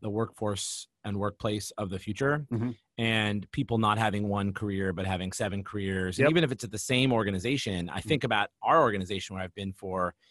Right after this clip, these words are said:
Speaker 1: eighteen years and the types of jobs that we have for today, even with some of the same people that we have today, are very different than when I started eighteen years ago. And
Speaker 2: Mm-hmm.
Speaker 1: I think, you know, eighteen years from now and increasingly short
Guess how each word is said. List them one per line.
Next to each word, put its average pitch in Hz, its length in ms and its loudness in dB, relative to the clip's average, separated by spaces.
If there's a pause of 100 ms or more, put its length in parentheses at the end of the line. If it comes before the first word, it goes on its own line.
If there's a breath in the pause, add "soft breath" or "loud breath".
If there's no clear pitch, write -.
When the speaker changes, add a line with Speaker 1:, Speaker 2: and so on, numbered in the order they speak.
(200 soft breath)
Speaker 1:
eighteen 139 420 -2
years 95 540 0
and 98 260 -2 (260)
the 120 80 -2
types 165 280 2
of 127 80 0
jobs 139 360 4
that 120 80 0
we 104 100 -4
have 110 200 0 (220)
for 107 200 -16
today, 120 460 4
even 196 300 2
with 196 160 2
some 156 160 2
of 127 100 0
the 113 60 -2
same 104 200 -4
people - 320 -4
that 110 100 0
we 98 120 -4
have 92 180 -2
today, 98 220 -8
are 98 80 -6
very 101 160 -4
different 113 420 0
than 90 280 -4 (380 soft breath)
when 101 140 -2
I 98 60 0
started 90 360 -4
eighteen 87 260 -8
years 120 240 0
ago. 82 300 0
And 120 100 0
Speaker 2:
Mm-hmm. 107 80 -2
Speaker 1:
I 120 40 -4
think, 95 360 -4
you 101 120 -2
know, 82 60 -2
eighteen 90 320 -6
years 90 200 -6
from 92 120 -4
now 113 280 4
and 101 100 0
increasingly 98 640 -4
short 87 320 -8